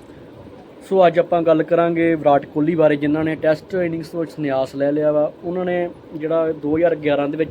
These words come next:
ਜਿਹੜੀ ਸੀ ਟੈਸਟ ਜਿਹੜੀ ਉਹਨਾਂ ਨੇ ਇਨਿੰਗਸ ਸ਼ੁਰੂ ਖੇ-, ਖੇਡਣੀ ਸ਼ੁਰੂ ਕੀਤੀ ਤੇ ਉਹਨਾਂ ਨੇ ਟੋਟਲ ਹੁਣ ਤੱਕ ਇੱਕ ਸੌ ਤੇਈ ਟੈਸਟ ਮੈਚ ਖੇਡੇ ਆ, ਜਿਨ੍ਹਾਂ ਵਿੱਚੋਂ ਉਹਨਾਂ ਦੇ ਅੜਤਾਲੀ ਪੁਆਇੰਟ ਸੱਤ ਔਸਤ ਦੇ ਨਾਲ ਬਾਨਵੇਂ ਸੌ ਤੀਹ ਰਨ ਬਣਾਏ। ਇਹਨਾਂ ਵਿੱਚੋਂ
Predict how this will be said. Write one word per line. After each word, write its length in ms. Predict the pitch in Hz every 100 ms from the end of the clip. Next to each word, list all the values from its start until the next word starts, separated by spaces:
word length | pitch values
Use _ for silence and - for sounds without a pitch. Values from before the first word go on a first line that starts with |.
| 147
ਜਿਹੜੀ 160 | 147
ਸੀ 160 | 156 160 - - - 143
ਟੈਸਟ 280 | 160 160 165
ਜਿਹੜੀ 280 | 160 160 165
ਉਹਨਾਂ 180 | 160 156
ਨੇ 80 |
ਇਨਿੰਗਸ 340 | 160 156 151 -
ਸ਼ੁਰੂ 160 | 151
ਖੇ-, 220 | 147 - 165 156
ਖੇਡਣੀ 220 | 147 160
ਸ਼ੁਰੂ 180 | 147 143
ਕੀਤੀ 300 | 143 180 196 - - - - - - - - - - -
ਤੇ 460 | 165 160 156 156 165 - - -
ਉਹਨਾਂ 200 | 185 180
ਨੇ 100 | 180
ਟੋਟਲ 420 | 175 180 196 190
ਹੁਣ 200 | 185 165
ਤੱਕ 220 | 156 170
ਇੱਕ 140 | 170 -
ਸੌ 120 | 165
ਤੇਈ 240 | - 156
ਟੈਸਟ 320 | 151 170 -
ਮੈਚ 240 | 165 147 139
ਖੇਡੇ 300 | 143 139 147
ਆ, 100 | 143
ਜਿਨ੍ਹਾਂ 300 | 143 151 160
ਵਿੱਚੋਂ 280 | 151 156 156
ਉਹਨਾਂ 180 | 156
ਦੇ 220 | 156 156 160 - - - -
ਅੜਤਾਲੀ 300 | 160 160 151
ਪੁਆਇੰਟ 260 | 143 147 147
ਸੱਤ 260 | 151 143 -
ਔਸਤ 360 | 156 135 -
ਦੇ 120 | 156
ਨਾਲ 320 | 151 135 139 165 - - - - - - -
ਬਾਨਵੇਂ 300 | 151 160 165
ਸੌ 120 | 175
ਤੀਹ 260 | - 185 190
ਰਨ 180 | 175 165
ਬਣਾਏ। 320 | 151 143 165
ਇਹਨਾਂ 180 | 170 170
ਵਿੱਚੋਂ 320 | 165 165